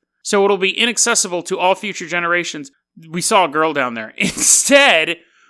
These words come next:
we live in a world where two adult men could see a girl in a cave and not report it because they think it's a ghost, and then a third weirdo to show up on Reddit and say, "I used to work for the government. Good call.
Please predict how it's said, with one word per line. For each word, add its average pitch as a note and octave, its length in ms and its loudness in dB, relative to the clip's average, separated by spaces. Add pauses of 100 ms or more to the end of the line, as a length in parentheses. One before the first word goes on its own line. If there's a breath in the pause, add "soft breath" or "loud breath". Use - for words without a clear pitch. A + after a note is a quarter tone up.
(140 soft breath)
we G#3 200 -4
live A3+ 180 2
in B3 80 -2
a A#3 60 0
world G#3+ 400 4
where F#3+ 200 0
two G#3+ 280 -4
adult F#3+ 360 0
men F3+ 300 -2
could E3 240 -10
see F#3+ 240 -2
a D#3 80 -2
girl C#3+ 720 2 (300 soft breath)
in E3+ 100 -2
a D#3 60 -2
cave C#3+ 760 0
and E3 220 0
not G#3 240 2
report G#3 420 -2
it E3 140 -4
because D#3 240 -8
they D#3+ 120 -4
think F3 180 -6
it's D#3 120 -10
a C#3 60 -8
ghost, D#3+ 560 -4 (220 soft breath)
and G3 160 -2
then A3+ 100 -2
a G#3+ 60 -2
third B3 380 0
weirdo G#3+ 520 -2
to E3 80 -2
show G3 260 0
up F3+ 140 -4
on E3 140 -2
Reddit D3 340 2 (460)
and E3+ 160 -4
say, E3 320 0
"I D#3 100 4
used E3 220 -4
to E3 60 -6
work D3+ 140 -4
for D3+ 120 -10
the C3 40 -8
government. C3+ 480 -2
Good C3+ 200 -6
call. C3 180 -6